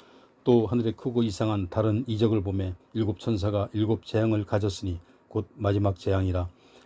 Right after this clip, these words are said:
하나님의 진노가 이것으로 마치리로다. 또 내가 보니 불이 섞인 유리 바다가 짙은 것이 있고, 짐승과 그의 우상과 그의 이름의 수를 이기고 벗어난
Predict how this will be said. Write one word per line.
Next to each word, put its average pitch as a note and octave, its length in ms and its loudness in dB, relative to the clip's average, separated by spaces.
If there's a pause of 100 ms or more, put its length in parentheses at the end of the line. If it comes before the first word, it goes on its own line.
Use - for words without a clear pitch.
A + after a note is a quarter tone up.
하나님의 A2+ 380 2
진노가 G#2+ 480 -2
이것으로 G#2+ 560 0
마치리로다. F#2+ 720 -2 (560)
또 B2+ 140 4
내가 A#2 260 4
보니 G#2+ 300 -2
불이 A2 180 -8
섞인 G#2 480 -6 (300)
유리 A2+ 280 2
바다가 G2 380 0
짙은 - 480 -8
것이 G2 240 -2
있고, F2 360 -10 (400)
짐승과 A2 560 2
그의 G2+ 460 -2
우상과 G#2+ 580 -4 (100)
그의 G#2 340 0 (460)
이름의 A2+ 280 2
수를 G#2+ 420 -2 (260)
이기고 G2+ 480 -4 (440)
벗어난 G2+ 520 -2